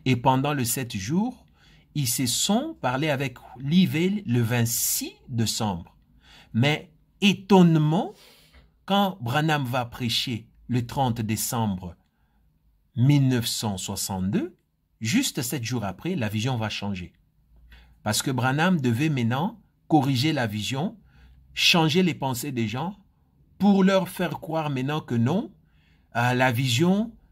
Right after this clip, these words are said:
c'était le message de Dieu pour les sept tonnerres. Alors, suivons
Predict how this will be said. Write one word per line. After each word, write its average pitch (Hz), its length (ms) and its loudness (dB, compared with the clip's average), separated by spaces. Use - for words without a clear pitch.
c'était 147 380 0
le 147 100 2
message 135 480 -2
de 120 140 0
Dieu 123 180 -2
pour 139 220 -6
les 117 100 0
sept - 380 -4
tonnerres. 95 560 -6
Alors, 110 480 0
suivons 139 540 -4